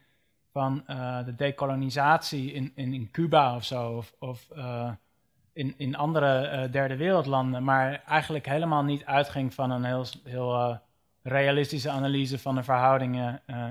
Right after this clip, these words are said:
in het Westen. Dus in die zin vraag ik me af, als je Marx nu, eh, als Marx nu zou leven,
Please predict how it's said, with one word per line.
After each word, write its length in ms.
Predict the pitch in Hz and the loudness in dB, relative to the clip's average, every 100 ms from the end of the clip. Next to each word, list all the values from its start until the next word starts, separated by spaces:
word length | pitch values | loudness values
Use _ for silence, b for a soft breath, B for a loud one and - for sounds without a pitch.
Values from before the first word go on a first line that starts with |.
| - | -6
in 120 | 135 | -6
het 100 | 123 | -2
Westen. 500 | 120 143 - - 107 - _ _ | 2 2 2 -8 -14 -14 _ _
Dus 140 | 143 135 | -6 -2
in 120 | 147 | 0
die 120 | 160 | 0
zin 320 | 175 170 156 - _ _ _ _ - | 0 0 -2 -6 _ _ _ _ 2
vraag 240 | 156 147 | 4 6
ik 60 | 143 | 4
me 100 | 139 | 4
af, 260 | 156 170 | 4 6
als 160 | 156 - | 2 0
je 80 | 139 | 2
Marx 540 | 139 151 160 - - | 6 6 6 -2 -10
nu, 500 | 151 147 160 160 139 - | -2 0 2 2 0 -4
eh, 600 | 143 139 135 131 127 127 117 - _ _ _ _ _ _ | -2 0 0 0 -2 -4 -8 -14 _ _ _ _ _ _
als 160 | 151 | -2
Marx 260 | 139 156 156 | 4 4 4
nu 120 | 165 | 0
zou 160 | 165 151 | 2 6
leven, 600 | 147 156 165 180 208 | 8 8 6 0 -4